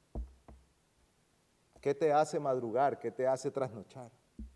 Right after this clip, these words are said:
¿Qué es eso que tú procuras alcanzar con gran esfuerzo?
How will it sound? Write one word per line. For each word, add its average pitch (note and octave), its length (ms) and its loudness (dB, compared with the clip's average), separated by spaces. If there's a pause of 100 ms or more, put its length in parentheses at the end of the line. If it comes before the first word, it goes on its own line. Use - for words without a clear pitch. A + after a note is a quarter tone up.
(520)
¿Qué E3+ 280 4
es E3+ 140 -2
eso F3 300 0
que D3 120 -2
tú D#3 180 -2
procuras D#3 560 0
alcanzar C3 720 -2
con B2+ 280 -2
gran E3 260 2
esfuerzo? C#3 640 -6